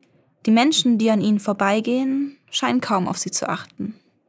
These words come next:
Einige Meter hinter ihnen steht ein Auto. Auf den ersten Blick sieht es so aus, als würde es dort parken. Schaut man jedoch genauer hin, erkennt man einen jungen Mann hinter dem Steuer. Er sitzt dort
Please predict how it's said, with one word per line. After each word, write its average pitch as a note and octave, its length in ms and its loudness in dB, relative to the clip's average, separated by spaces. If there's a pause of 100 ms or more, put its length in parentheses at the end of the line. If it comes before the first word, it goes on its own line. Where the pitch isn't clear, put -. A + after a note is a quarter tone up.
(840)
Einige C4+ 340 4
Meter D4+ 220 4
hinter A#3 340 0
ihnen A#3+ 380 -2
steht - 240 -2
ein C4 140 -2
Auto. F#3 380 -4 (1120)
Auf G#3+ 100 -2
den G#3+ 120 -2
ersten G#3+ 280 0
Blick A#3 280 0 (320)
sieht A3+ 180 0
es A#3 120 0
so B3+ 60 2
aus, B3+ 400 2
als - 260 -2
würde A#3+ 180 2
es - 120 -4
dort A3 200 -2
parken. A#3+ 580 -6 (920)
Schaut A#3+ 320 2
man G#3+ 160 4
jedoch G#3+ 260 0
genauer G#3 320 4
hin, B3+ 320 4 (420)
erkennt B3+ 400 0
man B3+ 160 2
einen A#3 220 4
jungen A#3+ 240 6
Mann B3+ 180 4
hinter G3+ 220 2
dem E3+ 140 -2
Steuer. F#3 500 -6 (960)
Er G#3 100 0
sitzt A#3 300 0
dort A3+ 260 4